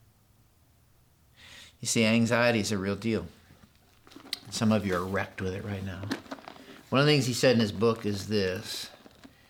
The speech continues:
is that anxiety is inevitable. It's eventually gonna hit you. But the prison, the prison of anxiety is optional.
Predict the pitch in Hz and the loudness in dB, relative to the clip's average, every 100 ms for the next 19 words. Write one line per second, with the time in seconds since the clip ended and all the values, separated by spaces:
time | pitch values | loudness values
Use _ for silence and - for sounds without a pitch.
0 | - _ - 120 110 113 - 131 135 131 | -20 _ -6 -2 2 2 2 0 2 2
1 | 135 131 110 107 98 98 98 87 78 - | 2 2 2 0 0 0 -2 -4 -8 -8
2 | 131 - 131 156 - 107 98 95 110 110 | -6 -2 0 2 2 0 -2 0 -2 -2
3 | - 80 98 - _ _ _ _ _ _ | -10 -10 -14 -18 _ _ _ _ _ _
4 | _ _ - - - - - 123 143 143 | _ _ -12 -10 -10 -10 0 2 4 0
5 | 156 147 - _ _ _ _ _ _ _ | 0 -6 -16 _ _ _ _ _ _ _
6 | _ _ _ _ _ - - - 123 139 | _ _ _ _ _ -20 -6 0 2 2
7 | 131 127 120 127 127 - 123 135 139 - | 2 2 0 0 -2 -2 -2 -4 -6 -12
8 | _ _ _ _ - - - - - - | _ _ _ _ -16 -6 -6 -6 -10 -12